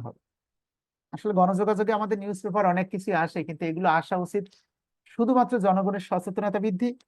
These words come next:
এবং সমাজের বিভিন্ন সমস্যাগুলো তুলে ধরা, মেইন পারপাস হলো সলিউশনটাও তুলে ধরা একই সাথে। So এভাবে you need to study eight of the point। প্রত্যেকটা পয়েন্টের of course you need to know the বাংলা মিনিং জানতে হবে।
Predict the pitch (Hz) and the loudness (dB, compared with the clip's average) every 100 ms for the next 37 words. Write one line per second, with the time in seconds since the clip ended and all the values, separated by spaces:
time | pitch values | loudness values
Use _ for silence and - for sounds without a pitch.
0 | _ _ _ - 170 165 - 196 196 185 | _ _ _ -6 -6 -6 -2 0 2 2
1 | 208 160 180 185 175 160 170 185 - 180 | 2 2 -2 -2 -4 -4 -4 -4 -4 -2
2 | 170 170 175 160 147 123 - _ _ _ | -2 0 0 0 -2 -8 -12 _ _ _
3 | _ _ - 196 214 190 185 196 196 202 | _ _ -6 -4 -2 2 2 4 0 0
4 | 175 - 190 208 220 190 175 151 135 143 | -4 -4 -2 0 -2 -2 -4 -4 -6 -4
5 | 120 131 135 - 127 _ _ _ _ _ | -6 -8 -10 -16 -18 _ _ _ _ _
6 | _ _ _ _ _ _ _ _ _ _ | _ _ _ _ _ _ _ _ _ _
7 | _ _ - 247 240 262 269 247 233 226 | _ _ 2 4 6 6 4 4 2 0
8 | - 262 214 - 220 226 233 240 - _ | 2 0 0 0 4 4 4 -2 -10 _
9 | _ _ - 208 220 185 180 151 127 123 | _ _ -4 -2 0 -2 -4 -4 -6 -10
10 | - _ _ _ - 185 208 196 190 175 | -20 _ _ _ -12 -8 -6 -4 -2 -2
11 | 180 185 165 202 190 180 165 160 165 165 | 0 0 0 -4 -6 -6 -8 -8 -8 -4
12 | 165 151 156 156 165 185 190 190 208 214 | -2 -2 -2 -4 -4 -2 -4 -4 -8 -10